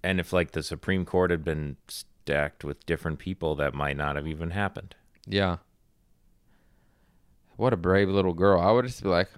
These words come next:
Speaker 2: "I'm gonna move to California."
Speaker 1: <laughs>
Speaker 2: She had to do it, though. Somebody had to do it.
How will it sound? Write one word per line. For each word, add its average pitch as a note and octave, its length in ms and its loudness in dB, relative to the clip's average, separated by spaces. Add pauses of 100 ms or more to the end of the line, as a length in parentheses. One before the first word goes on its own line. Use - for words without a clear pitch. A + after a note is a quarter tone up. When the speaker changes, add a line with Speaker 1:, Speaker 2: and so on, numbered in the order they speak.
(360)
Speaker 2:
"I'm G#4 80 -4
gonna A4 140 0
move F3+ 220 0
to E3 80 -4
California." D#3+ 720 2
Speaker 1:
<laughs> - 920 -2 (600)
Speaker 2:
She A#2+ 140 0
had B2+ 160 8
to B2 80 4
do C#3+ 160 6
it, C3 100 2
though. F#2+ 140 6
Somebody A#2 360 2
had G#2 160 4
to G2 60 -4
do A#2 200 4
it. - 200 0